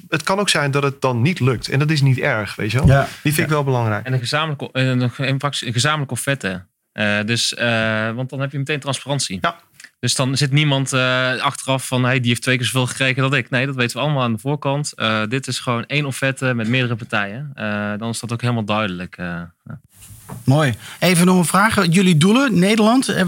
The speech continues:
Speaker 2: we nu wel een beetje, eh, eh, gehad, eh, denk ik. De, hoe gaan we de rest van de wereld of Europa, wat zijn jullie stappen voor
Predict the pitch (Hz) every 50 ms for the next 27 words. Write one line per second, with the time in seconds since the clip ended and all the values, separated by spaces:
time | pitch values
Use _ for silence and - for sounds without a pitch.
0 | 180 185 190 180 165 170 165 160 160 156 151 139 - 156 151 147 143 143 143 139
1 | 139 139 139 139 139 139 135 - - 147 139 135 131 127 - 135 147 208 226 -
2 | 254 233 226 214 202 214 220 208 220 254 285 254 - - 185 185 196 - 185 202
3 | 196 170 208 208 196 190 180 208 196 - - 185 156 165 160 156 143 135 165 165
4 | 165 147 160 160 - 156 135 156 160 139 147 156 156 147 156 156 151 151 147 143
5 | 147 - 165 165 160 156 147 - - - 160 151 - 165 160 147 - - 165